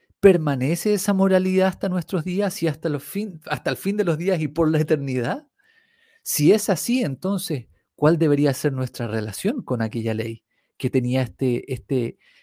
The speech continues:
este concepto moral en su trasfondo,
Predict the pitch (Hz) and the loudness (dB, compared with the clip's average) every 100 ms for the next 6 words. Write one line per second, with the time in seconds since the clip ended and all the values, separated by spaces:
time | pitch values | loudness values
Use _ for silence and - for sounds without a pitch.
0 | _ - 131 - 139 120 - 120 107 - | _ -6 -6 -4 -4 -2 -2 -2 -2 2
1 | 202 208 _ 123 123 _ _ _ _ _ | 2 0 _ -10 -10 _ _ _ _ _
2 | 139 131 123 123 180 226 110 - _ _ | -8 2 4 6 4 2 -2 -6 _ _
3 | _ _ - 131 117 131 123 113 - 117 | _ _ -4 -4 -2 -4 -2 -4 -4 -8
4 | 104 117 - | -6 -10 -18